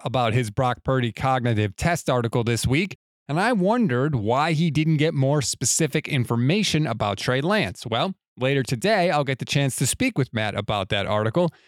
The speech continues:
You can watch the whole thing up on my YouTube page, youtube dot com slash at stats on fire.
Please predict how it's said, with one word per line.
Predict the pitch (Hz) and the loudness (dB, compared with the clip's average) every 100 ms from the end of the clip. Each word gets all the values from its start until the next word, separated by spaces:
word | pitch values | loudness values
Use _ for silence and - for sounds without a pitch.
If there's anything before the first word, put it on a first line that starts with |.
| - | -6
You | 127 | 0
can | 131 127 | 0 2
watch | 147 151 - | 0 -2 -2
the | 123 | 0
whole | 147 | 0
thing | 135 147 139 | 0 0 0
up | - 139 | -2 -2
on | 135 131 | 0 2
my | 123 | 2
YouTube | 113 139 170 143 113 | 0 0 0 0 0
page, | 135 131 113 - | 2 2 0 -4
youtube | 117 147 - 120 | 0 0 2 0
dot | 101 107 104 | 0 -2 -4
com | - 113 90 | -2 -2 -2
slash | - 110 95 - | -2 -2 -2 -2
at | 131 113 - | -4 -6 -6
stats | - 110 90 - | -4 -2 -2 -2
on | - 90 92 | -2 -2 -2
fire. | - 120 113 90 | -2 -2 -2 -6